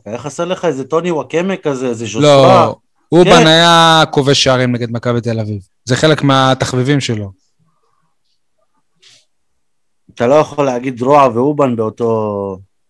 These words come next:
Speaker 2: יניב, כי כשאני אומר רוע, ואתה מדבר על ז'וזואה, אתה חושב שאני אומר רוע, כאילו,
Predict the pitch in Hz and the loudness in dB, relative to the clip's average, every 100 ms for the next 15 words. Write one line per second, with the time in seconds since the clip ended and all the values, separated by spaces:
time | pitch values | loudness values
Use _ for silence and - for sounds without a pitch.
0 | - - _ _ _ _ _ _ _ _ | -16 -16 _ _ _ _ _ _ _ _
1 | _ 127 131 156 170 120 - 127 123 123 | _ 0 2 4 2 0 0 0 0 -6
2 | _ - - 127 123 123 113 - 127 160 | _ -4 0 2 2 0 -4 -4 -2 0
3 | 175 170 175 165 117 127 127 - 131 - | 2 4 6 4 4 0 0 -2 -6 -6
4 | _ 135 120 143 139 139 147 143 135 113 | _ -6 -2 0 2 4 4 2 0 -2
5 | 120 113 196 180 - 127 - - - - | -2 2 4 4 0 -6 -6 -6 -6 -2
6 | 143 143 147 135 160 139 135 139 135 123 | 0 2 2 4 4 4 0 -4 -4 -4
7 | 117 117 | -6 -8